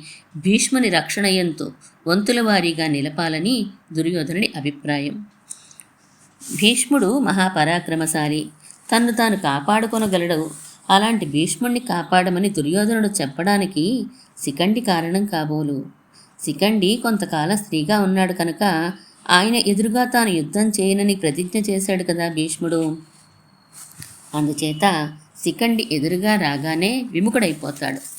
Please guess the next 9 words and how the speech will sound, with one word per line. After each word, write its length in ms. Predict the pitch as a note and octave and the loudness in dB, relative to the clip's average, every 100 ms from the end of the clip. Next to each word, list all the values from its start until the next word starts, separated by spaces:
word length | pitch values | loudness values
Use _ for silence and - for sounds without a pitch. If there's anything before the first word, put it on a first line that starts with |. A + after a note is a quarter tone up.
| - - - | -12 -12 -4
ఆ 200 | E3+ G3 E3+ | 0 2 0
అదును 240 | E3+ A#3 | -2 -2
చూసుకుని 520 | A#3+ A#3 A3 - A#3 | -2 -2 -4 0 0
పాండవులు 580 | B3 E3+ F3 G3 A3 A3+ - | 0 -2 0 0 0 0 0
ఆ-, 180 | F3+ F3 F#3+ | -2 -2 2
ఆయన-, 340 | G#3 G#3 G#3 G3+ | 2 4 0 0
ఆయనకి 320 | A3 A3 G#3 | 0 0 -4
హాని 320 | G3 E3+ A#3 | -2 -2 -2
చేయవచ్చునని 920 | B3+ G#3 E3 D#3+ E3+ E3 F#3 E3 E3+ | 0 -2 -2 -4 -4 -4 0 0 -2